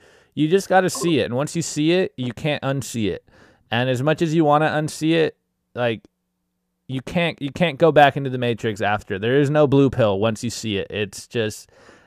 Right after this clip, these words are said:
you gotta pick up the pieces and keep on moving, or, you know, try, try to avoid it, but you just, you can't escape the economic consequences of it.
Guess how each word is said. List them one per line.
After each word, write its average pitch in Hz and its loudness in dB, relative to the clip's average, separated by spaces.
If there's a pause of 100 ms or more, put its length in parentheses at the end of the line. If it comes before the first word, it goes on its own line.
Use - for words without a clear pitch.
you 117 -2
gotta 123 4
pick 135 0
up 147 4
the 139 -6
pieces 143 -2
and 123 -4
keep 127 -4
on 120 0
moving, 135 -2 (640)
or, 127 6 (100)
you 127 -6
know, 131 0 (380)
try, 127 4
try 127 4
to 143 6
avoid 139 2
it, 101 0
but 98 -2 (600)
you 117 -6
just, 117 -2
you 117 -8
can't 131 -6
escape - -4
the 95 -2
economic 110 -4
consequences 110 -8
of 64 -14
it. - -18